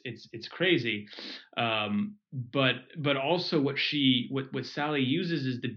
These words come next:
beauty of nature, how she captures, um, each shot, uh, with this, this kind of tangible, vivid, um,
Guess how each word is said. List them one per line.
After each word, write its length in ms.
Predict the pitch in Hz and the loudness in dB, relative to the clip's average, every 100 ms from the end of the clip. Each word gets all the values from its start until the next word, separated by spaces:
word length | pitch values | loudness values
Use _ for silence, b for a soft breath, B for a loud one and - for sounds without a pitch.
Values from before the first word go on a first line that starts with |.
| - | -6
beauty 340 | 139 156 156 | -2 0 4
of 140 | 135 117 | 2 2
nature, 640 | 147 190 - 117 104 104 | 0 0 -2 -2 -2 -6
how 180 | - 127 | -8 -6
she 240 | 127 - 135 | -4 -4 -4
captures, 840 | 131 139 - 143 131 120 113 - - | -4 -6 -4 0 0 0 -4 -8 -6
um, 540 | 113 107 101 101 98 - B B B - | -2 -2 -2 -4 -6 -12 B B B 0
each 140 | 143 | 2
shot, 580 | - - 151 147 120 - B B B - | 4 2 4 4 2 -2 B B B -4
uh, 440 | 120 117 110 107 - | 0 2 2 0 0
with 400 | 131 120 - - | 0 0 -4 -6
this, 320 | 127 - - - | -6 -4 -10 -16
this 300 | - 131 - | -6 -6 -4
kind 280 | - 135 131 | 0 4 4
of 160 | 113 104 - | 4 -4 -10
tangible, 640 | 127 143 147 135 139 131 | -2 0 0 2 2 2
vivid, 600 | 113 135 131 135 131 127 - - | 2 4 6 6 4 2 -8 -4
um, 760 | 131 120 113 107 104 104 104 | 0 2 2 0 0 0 -2